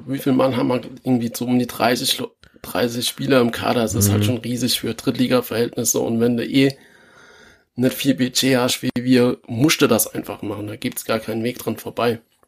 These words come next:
Speaker 1: Oder wie siehst
Speaker 2: Das
Speaker 1: du das?
Speaker 2: stimmt. Nee, stimme ich zu. Ähm, es ist jetzt halt so die Kunst,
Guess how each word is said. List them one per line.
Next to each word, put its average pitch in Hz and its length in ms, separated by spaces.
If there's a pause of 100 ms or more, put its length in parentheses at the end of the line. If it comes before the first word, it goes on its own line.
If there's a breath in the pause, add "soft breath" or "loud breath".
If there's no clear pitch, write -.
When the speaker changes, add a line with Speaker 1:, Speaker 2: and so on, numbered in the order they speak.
Speaker 1:
Oder 107 160
wie 113 60
siehst 117 200
Speaker 2:
Das 95 100
Speaker 1:
du - 60
das? 104 140
Speaker 2:
stimmt. - 140 (140)
Nee, 143 180 (200)
stimme 123 300
ich - 120
zu. 110 180 (1900 loud breath)
Ähm, 139 380
es 135 220
ist 147 180
jetzt 165 160
halt 139 160
so 143 120
die 117 120
Kunst, - 880